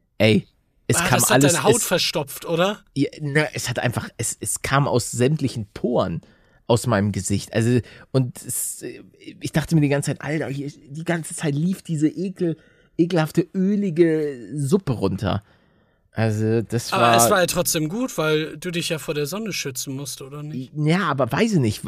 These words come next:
Speaker 1: ist dieses Gemisch, weil, also, ich glaube, es wurde einfach alles weggeschwemmt.
Speaker 2: Ja, äh,
Speaker 1: Oh, ich
Speaker 2: kann,
Speaker 1: hab
Speaker 2: könnt ihr mir gerne mal beantworten, weil da suche ich aktuell. Gibt es eine, ein gesundes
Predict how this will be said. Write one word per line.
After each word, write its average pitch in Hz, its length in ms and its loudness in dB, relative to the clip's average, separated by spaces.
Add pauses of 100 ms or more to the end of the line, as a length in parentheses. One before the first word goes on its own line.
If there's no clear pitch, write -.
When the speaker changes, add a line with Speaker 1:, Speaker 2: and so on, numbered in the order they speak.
(100)
Speaker 1:
ist - 220 0
dieses 165 440 0 (320)
Gemisch, 151 600 4
weil, 123 280 0 (200)
also, 135 240 -4 (440)
ich - 160 -14
glaube, 107 220 0
es 107 120 -8
wurde 117 160 0
einfach 95 220 -4
alles 98 400 -4
weggeschwemmt. - 840 -4 (600)
Speaker 2:
Ja, 196 160 2
äh, 190 200 -8
Speaker 1:
Oh, - 80 -10
ich 214 60 -2
Speaker 2:
kann, 233 240 2
Speaker 1:
hab 220 60 -8
Speaker 2:
könnt 262 180 2
ihr 262 60 4
mir 247 120 2
gerne 220 260 2
mal 240 120 2
beantworten, 185 540 -4
weil 175 140 2
da 170 140 0
suche 190 400 -4
ich - 240 -6
aktuell. 160 480 -6
Gibt 226 220 -10
es 208 180 -2
eine, 175 400 -2 (380)
ein 180 180 0
gesundes 196 960 -2